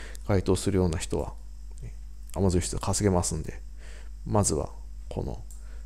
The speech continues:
メールセミナーってとこクロ-、クリックしてね、で、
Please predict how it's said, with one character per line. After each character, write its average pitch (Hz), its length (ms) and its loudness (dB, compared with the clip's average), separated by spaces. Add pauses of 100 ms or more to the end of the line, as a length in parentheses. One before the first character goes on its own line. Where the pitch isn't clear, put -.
メ 104 160 8
ー 98 60 12
ル 92 60 10
セ 101 180 4
ミ 95 80 6
ナ 80 100 6
ー - 40 -2
っ - 20 -4
て - 120 -2
と - 100 -2
こ 80 180 0
ク 98 140 2
ロ-、 87 120 8 (100)
ク 107 80 4
リ 95 60 4
ッ - 80 -6
ク - 100 -6
し - 60 -2
て 85 100 -2
ね、 87 220 4 (2500)
で、 - 260 6